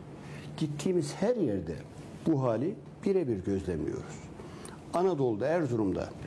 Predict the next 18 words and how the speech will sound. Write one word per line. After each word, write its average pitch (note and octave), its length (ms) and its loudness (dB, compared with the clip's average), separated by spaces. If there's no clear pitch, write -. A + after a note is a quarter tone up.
bunları C#3+ 260 2
zaten A#2 340 0
konuşmaya G2 480 -2
gerek - 360 -4
yok. - 160 -6
Herkes - 440 -4
biliyor, - 280 -2
aşikar F#2+ 580 -2
bir - 60 -4
hal. - 240 -2
İstanbul F3+ 440 0
üzerine G2+ 460 2
netleşmiş C3 680 0
bir G#2+ 60 2
görüntüyü A2 520 2
ben D3 160 2
burada G#2+ 240 0
paylaşıyorum. - 580 -4